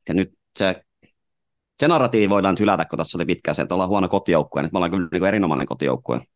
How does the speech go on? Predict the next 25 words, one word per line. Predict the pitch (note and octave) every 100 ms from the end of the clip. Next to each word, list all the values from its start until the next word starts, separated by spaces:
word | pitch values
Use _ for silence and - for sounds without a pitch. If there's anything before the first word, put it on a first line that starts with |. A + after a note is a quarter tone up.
| _ _ _ _ _ _ _ _ _ -
Et | F#2
Veritaksella | G2+ E2+ - F2
on |
marssittu | F2 F2 - F2+
voitosta | E2+ E2 - D#2
voittoa, | D2 -
meininki | D#2 F2+ F2
on | E2
ollut | F2
just | E2+
sitä, | - E2+
mitä | D#2+ E2
ollaan | F2+ F2
kaipaatukin, | F#2+ F2+ D#2 - -
että | E2
joskus | - -
ollaan | E2+ E2
voivoteltu, | E2+ D#2+ D2 D2 C#2+
et | B1+ _ _ _ _ _ _ _ _ _ _ _ _ _ _ _ _ _ _ _ _
oli | C#3
niitä | D3 C#3+ C3+
aikoja, | C3 B2+ A#2
kun | A#2
marssittiin | B2 B2 B2 - G#2
näitä | G#2+ A2